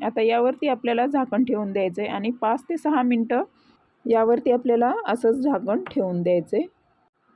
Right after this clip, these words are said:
आता आपले पाच ते सहा मिनटं झालेले आहेत. आपण झाकण काढून घेऊया आणि हे पातेल्यातलं सर्व पीठ आपण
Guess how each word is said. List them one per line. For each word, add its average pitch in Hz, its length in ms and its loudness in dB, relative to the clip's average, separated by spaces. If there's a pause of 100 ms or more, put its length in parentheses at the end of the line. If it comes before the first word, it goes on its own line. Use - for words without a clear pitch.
(300)
आता 233 180 -2
आपले 247 240 -2
पाच 226 360 -2
ते 247 100 0
सहा 269 280 -2
मिनटं 226 380 0 (380)
झालेले 190 440 -2
आहेत. 202 300 -2 (220)
आपण 214 280 -2
झाकण 254 360 -2
काढून 190 360 -2
घेऊया 240 380 0 (920)
आणि 214 180 -2
हे 285 180 4
पातेल्यातलं 220 760 -2
सर्व 262 460 -2
पीठ 233 280 -4
आपण 226 300 -4